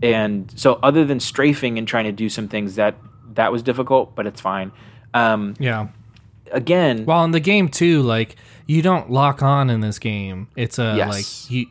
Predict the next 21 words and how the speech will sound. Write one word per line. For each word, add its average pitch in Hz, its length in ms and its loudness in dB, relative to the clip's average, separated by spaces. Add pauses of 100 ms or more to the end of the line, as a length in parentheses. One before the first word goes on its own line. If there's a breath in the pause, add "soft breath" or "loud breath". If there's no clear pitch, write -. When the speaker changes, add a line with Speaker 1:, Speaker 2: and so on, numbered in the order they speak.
Speaker 2:
you 123 120 -2
kind 147 260 0
of, 123 120 2
like, 113 280 -2 (160)
you 123 220 -2
go 127 320 2
around 123 580 0
the 113 100 -4
Speaker 1:
Yes. 110 160 -2
Speaker 2:
group, 113 560 0 (260 soft breath)
and 123 140 -2
you're 127 120 0
right. 143 380 0
Like, 117 180 -4
sometimes, 143 500 -2
like, 117 140 -6
trying 170 240 0
to 135 60 -2
roll 117 240 -2
away 117 420 -2 (440 loud breath)
isn't 139 400 0